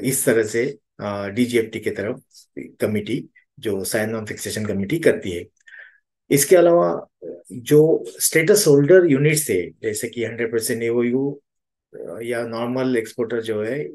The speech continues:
इनके status holder, star export house certificate वाले जो है, one star, two star, three star, four star, five star,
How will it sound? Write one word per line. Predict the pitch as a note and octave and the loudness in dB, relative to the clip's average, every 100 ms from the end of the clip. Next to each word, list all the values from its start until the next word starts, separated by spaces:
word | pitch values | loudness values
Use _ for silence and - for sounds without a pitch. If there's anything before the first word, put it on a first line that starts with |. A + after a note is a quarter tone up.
| - G#2 | -16 -14
इनके | B2 B2 C#3+ | -14 -2 0
status | C3+ C#3+ C#3+ C#3+ B2+ | 2 2 4 4 2
holder, | G#2+ | -2
star | G#2+ B2+ B2 | -2 0 2
export | A#2 - B2 | 0 -2 -4
house | A2+ A#2 - - | -2 -4 -4 -4
certificate | A2 B2 A#2+ A#2 | -2 -2 -2 -2
वाले | G#2+ G#2 | -2 -2
जो | G#2 | -6
है, | G2 F#2 - - - - | -6 -8 -14 -20 -10 -4
one | B2 | -2
star, | A#2+ B2 A2+ | -2 -2 -2
two | A#2 | -2
star, | A2+ A2+ G#2 G#2 | -4 -4 -4 -4
three | A#2+ | -8
star, | A2 G#2+ G#2 | -4 -4 -4
four | G#2+ G#2 | -4 -4
star, | G#2 G#2+ | -2 -2
five | A#2 A2+ | 2 2
star, | - - - | 2 -6 -8